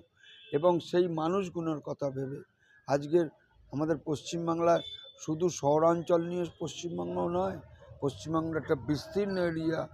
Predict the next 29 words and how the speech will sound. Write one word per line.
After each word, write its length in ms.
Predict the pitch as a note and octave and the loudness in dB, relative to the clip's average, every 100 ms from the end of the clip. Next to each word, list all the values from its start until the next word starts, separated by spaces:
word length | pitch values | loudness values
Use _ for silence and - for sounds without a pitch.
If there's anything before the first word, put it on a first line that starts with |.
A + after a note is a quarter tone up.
| - - - - | -14 -18 -12 -6
যেখানে 380 | C#3 D#3+ D#3 C#3 - - - - | -4 -2 -2 -4 -10 -20 -20 -10
মা-, 340 | B2 C#3 D#3+ D#3 | -2 0 2 0
মাটির 480 | D3 C#3+ C#3 E3+ D#3+ | 0 -2 0 0 0
মানুষরা 500 | D3 C#3+ C3 - D3 | -2 -4 -6 -8 -8
থাকে, 360 | - C3 C#3 - - - - - | -10 -12 -12 -14 -16 -18 -18 -6
তাদেরকে 540 | C3+ C#3+ E3+ F3 - F3+ | 2 4 4 2 4 4
আমরা 360 | D#3+ D#3+ D#3+ - - - - | 4 2 0 -2 -12 -20 -6
মনে 180 | C3 D#3 D#3 | -2 0 2
করি 140 | E3+ | 2
উঠে 300 | D#3+ C#3+ D3+ | 2 2 0
আসতে 320 | D3+ - - D3 | 0 -2 2 4
হবে 280 | D3 D3+ - - - - - | 4 2 -6 -10 -14 -10 -2
মূল 240 | D#3 F#3 | 2 2
স্রোতের 420 | D#3 D3+ C#3+ E3 | 2 -2 0 -2
মধ্যে। 380 | D3+ D3 B2+ C#3+ - - - - | -2 -6 -6 -8 -10 -14 -16 2
তারাই 300 | D#3 E3 F#3+ | 8 12 12
যেন 220 | G3 F#3 F#3+ | 12 8 8
আগামী 440 | E3+ D#3+ F3+ F3+ | 6 4 2 2
দিন 300 | D#3+ F#3 D#3+ - - _ | 0 -2 -2 -10 -20 _
আমাদের 360 | C#3+ E3+ F3+ F#3 - | 2 4 6 4 8
পথ 160 | E3 F3 | 8 10
দেখায়, 460 | D#3+ F3+ E3+ D3+ - _ _ | 10 8 6 2 -2 _ _
কিভাবে 380 | - E3 E3 D#3 C3 | -2 6 8 6 -2
পশ্চিমবাংলা 640 | D3+ - D3 C#3+ C#3 C#3+ A#2 | -8 -8 -8 -6 -4 -6 -6
চলবে, 340 | C#3 C3+ C3 B2 _ _ _ | -6 -4 -8 -10 _ _ _
কী 100 | D#3 | -8
করে 280 | - D3+ D3 | -2 0 0
ভারতবর্ষ 600 | A#2 B2+ C3 C#3+ - C#3 B2+ | 0 -4 -4 -6 -8 -12 -8
চলবে, 300 | C#3 C3+ | -6 -4